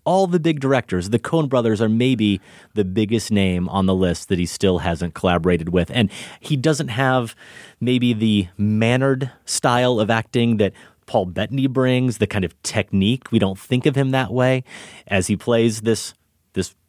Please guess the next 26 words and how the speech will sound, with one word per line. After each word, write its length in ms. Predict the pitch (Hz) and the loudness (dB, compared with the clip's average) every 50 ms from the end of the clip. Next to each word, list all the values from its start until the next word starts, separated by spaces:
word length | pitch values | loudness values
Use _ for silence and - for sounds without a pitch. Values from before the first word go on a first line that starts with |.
| _ _ | _ _
synthetic 600 | - - - - 110 98 - 107 95 104 101 _ | -10 -6 -4 -2 -2 0 0 0 0 0 -4 _
character, 480 | - 117 101 104 104 - - 113 107 | -2 2 2 2 2 2 0 0 2
this 200 | 98 98 90 - | 2 0 -2 -2
robot 520 | 92 90 98 98 107 101 101 98 101 110 - _ _ _ _ | -2 0 0 0 2 2 0 0 0 -2 -4 _ _ _ _
character. 500 | - - 107 104 104 104 - 123 113 113 - - - - - - - _ | -2 0 0 2 0 0 0 0 -2 -2 -4 -10 -18 -20 -20 -20 -14 _
But 320 | 104 98 110 107 107 - _ _ _ _ | -4 -2 0 0 0 -4 _ _ _ _
I 100 | - 107 | -6 -6
think 360 | 98 - - - 160 151 - | -6 -4 -4 -2 -2 -2 -4
DiCaprio 640 | - 135 - - 131 120 117 - 123 113 107 104 - | -6 -8 -6 -4 -4 -4 -2 0 0 0 0 0 -2
could 300 | - - - 120 98 90 | -6 -4 -4 -2 -2 -2
do 200 | 87 110 120 117 98 | 0 0 2 2 2
it. 120 | 92 101 - | 0 -2 -4
And 120 | 107 104 | -4 -2
I 100 | 101 110 | -2 0
also 300 | 117 127 131 - - 143 | 0 0 -2 0 0 0
think 340 | 110 - - 123 107 98 - | -2 0 0 -2 -2 -2 0
that 140 | - 107 95 | -2 -2 -2
he 180 | 98 - - 113 | 0 -2 -4 -2
could 160 | - 143 123 | -2 -2 0
sort 140 | - 160 156 | 0 0 0
of 60 | 131 | 0
bring 180 | 113 123 127 113 | 0 -2 -2 0
to 100 | 123 117 | 0 -2
it 100 | 107 92 | 0 0
that 280 | 95 98 - 98 92 | 0 -2 -2 -4 -4
bubbling 480 | 87 104 110 113 123 127 123 120 123 | -2 -2 -2 0 0 0 0 0 -2